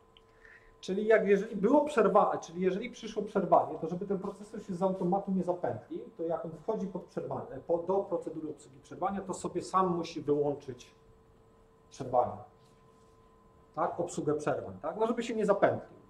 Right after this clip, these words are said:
tak? I dokładnie dlatego robi to, co tutaj jest napisane. Czyli on jak, tak jak, jak wchodziliśmy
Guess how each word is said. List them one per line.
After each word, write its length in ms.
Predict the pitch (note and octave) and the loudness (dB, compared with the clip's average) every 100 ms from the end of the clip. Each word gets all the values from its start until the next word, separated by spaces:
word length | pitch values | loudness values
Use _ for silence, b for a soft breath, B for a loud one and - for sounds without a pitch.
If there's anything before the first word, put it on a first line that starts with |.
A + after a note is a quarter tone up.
| _ | _
tak? 220 | C#3 F3+ F#3+ - b b b b _ _ - | -6 -6 -6 -16 b b b b _ _ -12
I 100 | F3 | -10
dokładnie 520 | E3+ - F#3 C4 B3+ | -6 -2 4 4 4
dlatego 340 | G#3 G3+ F3+ F3 | 4 4 4 4
robi 220 | D#3 D3 - - | 4 2 -8 -8
to, 100 | D#3 | -8
co 120 | D#3 | -6
tutaj 220 | D3 C3+ A#2+ | -12 -10 -12
jest 120 | - | -14
napisane. 380 | - - - - - | -20 -20 -20 -20 -20
Czyli 220 | C#3 - | -18 -10
on 140 | F3 E3+ | -6 -4
jak, 120 | - - - _ - | -6 -12 -20 _ -4
tak 140 | A3+ A#3+ | 0 0
jak, 320 | C4 - - | -2 -6 -8
jak 240 | G#3+ - - | -6 -6 -4
wchodziliśmy 500 | G#3+ A3 A3 A3 | -4 -4 -4 -2